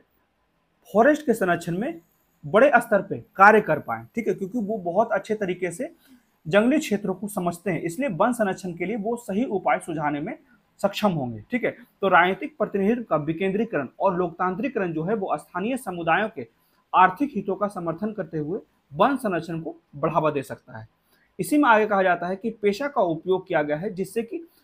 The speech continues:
स्थानीय सरकारी परिषदों में एसटी व्यक्तियों के लिए एक चुनावी कोटा पेश किया गया,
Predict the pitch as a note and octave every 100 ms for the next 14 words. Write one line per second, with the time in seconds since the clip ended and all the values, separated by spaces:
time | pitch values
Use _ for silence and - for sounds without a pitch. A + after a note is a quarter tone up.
0 | _ - F#3 - F#3+ G3 C#4 D4 G#3+ F#3
1 | F3+ A3 F#3+ F3+ F3+ F#3+ G#3+ A2+ - _
2 | _ _ - G3+ G#3 C#4+ A#3 A3 - G3
3 | F#3+ E3+ A3+ A#3 G#3+ - F#3 F3+ G#3 C#4
4 | F#3+ E3+ G#3+ - _ _ - G#3+ G#3 G#3+
5 | D3+ C3 A#2